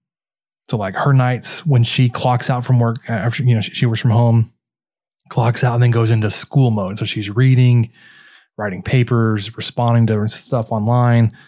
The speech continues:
all this kind of stuff. We don't have a lot of free time. The, the time we spend watching T V, we got, like,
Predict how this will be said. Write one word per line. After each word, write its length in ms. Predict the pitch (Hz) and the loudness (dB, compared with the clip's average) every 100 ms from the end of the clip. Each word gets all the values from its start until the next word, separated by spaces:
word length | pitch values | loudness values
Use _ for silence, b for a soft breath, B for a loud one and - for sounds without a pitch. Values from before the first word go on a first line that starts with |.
| b b _ - | b b _ -6
all 100 | - | -4
this 80 | 110 | -2
kind 120 | 107 | -2
of 60 | 95 | -4
stuff. 160 | - | -4
We 60 | 120 | 2
don't 80 | 156 | 4
have 80 | 135 | 4
a 40 | |
lot 120 | 117 | 0
of 60 | 107 | -2
free 160 | 120 120 | 0 2
time. 440 | 120 113 107 - _ | 2 2 0 -4 _
The, 160 | 127 131 - | -2 -2 0
the 120 | 131 | 0
time 220 | 127 175 | 2 4
we 60 | 160 | 2
spend 220 | 131 147 | 2 0
watching 220 | 123 113 113 | 0 0 0
T 140 | 113 | 0
V, 280 | 107 120 117 | 2 2 2
we 120 | 131 117 | 0 0
got, 180 | 127 | -2
like, 380 | 120 107 - - | -2 -6 -8 -20